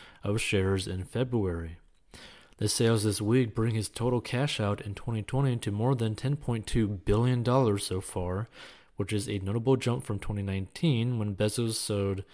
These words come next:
two point eight billion dollars worth of shares. Even with the latest stock sale, Bezos still owns more than fifty-three million shares,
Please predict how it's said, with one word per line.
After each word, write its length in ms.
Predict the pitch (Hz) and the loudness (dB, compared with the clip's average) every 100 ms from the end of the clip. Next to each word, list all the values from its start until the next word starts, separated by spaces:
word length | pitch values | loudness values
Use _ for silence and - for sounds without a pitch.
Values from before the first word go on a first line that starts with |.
| - - - | -20 -20 -10
two 200 | - 175 | -2 -2
point 300 | - 127 120 | 2 0 2
eight 320 | 110 113 113 | 0 0 -2
billion 300 | 104 101 110 | -2 0 2
dollars 440 | 104 92 95 92 87 | 0 0 0 -2 -2
worth 180 | 87 82 | -6 -6
of 100 | 85 | -6
shares. 640 | - 117 92 82 - - _ _ _ _ _ _ - - - _ - | 0 0 0 -4 -10 -14 _ _ _ _ _ _ -20 -20 -20 _ -2
Even 280 | 123 139 151 | 0 4 4
with 120 | 151 | 4
the 100 | 139 | 4
latest 340 | 117 110 113 | 4 2 0
stock 300 | - 104 120 | 0 2 2
sale, 420 | - 92 90 90 | 0 -2 -2 -2
Bezos 340 | 98 104 104 104 | 0 0 0 -2
still 280 | - 101 - | 0 0 2
owns 400 | 127 117 107 104 | 2 2 0 -2
more 220 | 104 113 | -2 -2
than 160 | 107 104 | -2 -6
fifty-three 480 | - 131 147 135 | -6 -4 -2 0
million 380 | 123 107 104 101 | 0 0 0 -2
shares, 680 | 92 - 135 101 95 95 - | -2 4 4 6 2 0 -4